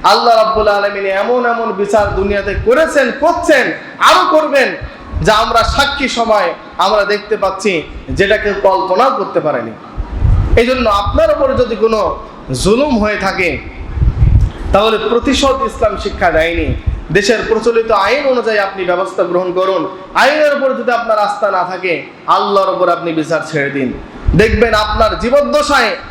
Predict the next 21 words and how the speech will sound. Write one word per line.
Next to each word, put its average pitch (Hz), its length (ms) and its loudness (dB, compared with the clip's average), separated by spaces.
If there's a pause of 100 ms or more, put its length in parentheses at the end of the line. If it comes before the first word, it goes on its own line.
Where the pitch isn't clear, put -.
(160)
আর 190 140 4
রাসূলুল্লাহ 240 680 2
সাল্লাল্লাহু 220 400 2
আলাইহি 202 200 0
ওয়াসাল্লাম 196 340 -2
হাদিসের 208 360 -4
মধ্যে 190 240 -4
বলেছেন, 220 480 0 (1400)
নবীজি 240 280 2
বলেছেন, 254 480 2
কেউ 269 240 2
যদি 254 440 0 (360)
কাউকে 208 540 2 (1400)
তহমত 247 540 2
লাগায়, 196 380 4 (520)
তহমত 254 440 2
মানে 220 320 2
যেই 214 200 0
কাজটা 220 400 0
সে 226 180 -2 (120)
করেনি, 202 520 0